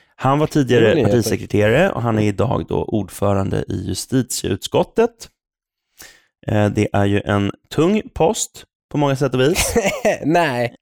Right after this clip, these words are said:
Speaker 1: Men
Speaker 2: Nej.
Speaker 1: precis. Det är en halvtung post.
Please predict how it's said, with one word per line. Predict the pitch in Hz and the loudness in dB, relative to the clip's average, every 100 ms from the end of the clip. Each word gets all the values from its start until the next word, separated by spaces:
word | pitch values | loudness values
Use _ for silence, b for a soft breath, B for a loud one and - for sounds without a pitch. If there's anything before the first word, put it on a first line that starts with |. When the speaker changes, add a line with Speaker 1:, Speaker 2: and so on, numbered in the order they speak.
| - - B B B B B B B B | -20 -10 B B B B B B B B
Speaker 1:
Men | 247 | 0
Speaker 2:
Nej. | 285 185 117 131 - _ _ - | 2 4 2 0 -8 _ _ -2
Speaker 1:
precis. | 196 185 - - - - - _ _ - | 0 0 -2 -4 -8 -10 -16 _ _ -2
Det | 220 | 2
är | 123 | 2
en | 110 | 0
halvtung | - 240 151 110 - 254 113 | 0 2 2 0 0 2 2
post. | - - - - | 0 -4 -4 -8